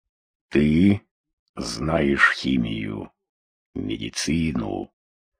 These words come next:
и я открою тебе секреты, как лечить тело, как завораживать душу в течение месяца. Ты будешь здесь со мной.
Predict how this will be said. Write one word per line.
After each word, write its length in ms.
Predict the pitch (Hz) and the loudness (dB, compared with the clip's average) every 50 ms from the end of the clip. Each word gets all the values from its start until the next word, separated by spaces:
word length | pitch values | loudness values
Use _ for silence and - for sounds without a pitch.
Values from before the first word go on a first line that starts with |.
| _ _ _ _ _ _ _ _ _ _ _ _ | _ _ _ _ _ _ _ _ _ _ _ _
и 220 | _ - - - 65 | _ -12 -6 -4 -4
я 340 | 65 60 60 78 92 90 - | -2 0 2 4 6 6 4
открою 880 | - _ - 87 80 - - - - 85 101 123 120 98 71 62 57 55 | 2 _ -6 -6 -6 -6 -10 -4 0 4 8 8 8 8 6 4 -2 -4
тебе 320 | - - 57 58 60 - | -6 -6 -6 -4 -6 -6
секреты, 920 | - - - 55 - - 57 57 55 55 53 - _ - - - - - _ _ _ _ _ _ _ _ _ _ _ _ _ _ | -6 -8 -8 -8 -8 -6 -4 -2 -2 -2 -4 -6 _ -8 -8 -8 -8 -8 _ _ _ _ _ _ _ _ _ _ _ _ _ _
как 300 | - - 98 95 - - | 2 4 4 4 2 -2
лечить 500 | 62 62 - - - - 58 - - _ | -4 -4 -2 -2 -2 -2 -2 -6 -8 _
тело, 760 | - - - 65 69 71 76 78 82 82 85 85 82 82 - _ _ _ _ _ _ _ _ _ _ _ _ _ _ _ | -6 -4 -2 0 2 2 2 2 2 4 4 4 2 2 -2 _ _ _ _ _ _ _ _ _ _ _ _ _ _ _
как 260 | - 87 110 101 78 | 6 8 8 8 6
завораживать 1000 | 64 65 69 67 64 62 64 65 64 65 65 - - 67 65 60 57 58 62 62 | 0 -2 -2 0 0 2 0 0 -2 -2 -4 -4 -4 -4 -4 -4 -6 -6 -6 -6
душу 760 | 62 64 67 76 80 82 - - - - 82 82 80 80 - _ _ _ _ _ _ _ _ _ _ | -4 -2 0 2 0 0 0 -2 0 2 2 2 2 0 -2 _ _ _ _ _ _ _ _ _ _
в 120 | - - - - | -16 -16 -14 -6
течение 880 | - - 78 - - - - 80 85 85 82 80 78 78 76 76 76 76 | -4 -2 -2 -2 0 0 4 6 6 6 6 6 4 4 4 4 4 4
месяца. 920 | 73 73 76 78 78 78 - - 76 76 - - - - 71 71 71 - - _ _ _ _ _ _ _ _ _ _ _ _ _ _ _ _ _ - | 4 4 4 4 4 2 0 -2 -2 -2 -2 -4 -4 -2 -2 -2 -2 -4 -10 _ _ _ _ _ _ _ _ _ _ _ _ _ _ _ _ _ -2
Ты 140 | 71 67 67 | -2 -2 0
будешь 480 | 64 65 76 78 71 76 73 71 73 | -2 -2 -2 -2 -2 -2 -2 -2 -4
здесь 380 | 67 58 58 62 69 76 76 - | -8 -8 -6 -4 -2 -2 -4 -4
со 220 | - - - 71 | -4 -4 -2 0
мной. 640 | 76 76 76 76 76 76 69 - - 50 - - | 0 0 2 2 2 2 0 0 -4 -8 -12 -14